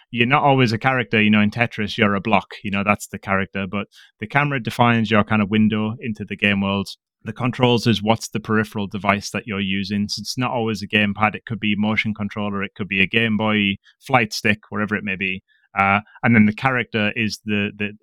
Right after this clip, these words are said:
almost like the avatar that's in the game. So in some games, it's a physical avatar like, you know, Mario or a,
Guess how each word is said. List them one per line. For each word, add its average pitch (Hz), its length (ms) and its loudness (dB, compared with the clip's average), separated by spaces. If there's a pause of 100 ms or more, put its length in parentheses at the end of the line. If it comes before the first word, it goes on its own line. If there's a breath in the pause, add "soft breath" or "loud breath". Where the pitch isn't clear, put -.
almost 107 260 2
like 101 120 -6
the - 120 -8
avatar 95 600 -2
that's 107 180 -8
in 101 100 -6
the 92 80 -8
game. 90 320 -2
So 92 380 -6 (240)
in 107 60 -6
some 131 200 -2
games, 120 400 0
it's 110 160 -4
a 101 40 -10
physical 113 360 -2
avatar 104 460 4
like, 95 260 0
you 98 60 -2
know, 95 120 -2
Mario 117 580 2
or 101 180 0
a, 98 80 2